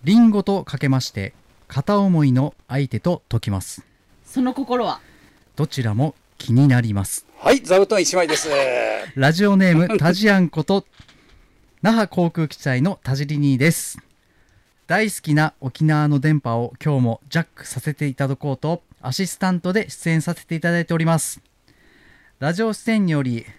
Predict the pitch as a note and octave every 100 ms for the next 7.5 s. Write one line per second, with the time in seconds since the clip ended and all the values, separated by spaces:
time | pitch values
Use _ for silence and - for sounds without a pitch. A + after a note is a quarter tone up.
0 | _ C#3 - F#3 F3+ F#3 F3 G3 F#3+ F#3
1 | - F3 E3 E3+ - F#3+ F#3+ D#3+ C3 -
2 | G#2+ - - C3 D3+ - - - B2+ A2+
3 | G2+ C3+ B2 G#2+ G#2+ C3 C#3+ _ _ _
4 | C3 D3+ D#3+ D3+ D#3+ - C3+ D3+ - -
5 | E3+ E3+ D#3 - - D3+ C#3+ D3 - D#3+
6 | D3+ D#3+ D#3+ F3 F#3+ - - C#3+ D3 D#3+
7 | C#3 C#3+ A2+ - G#2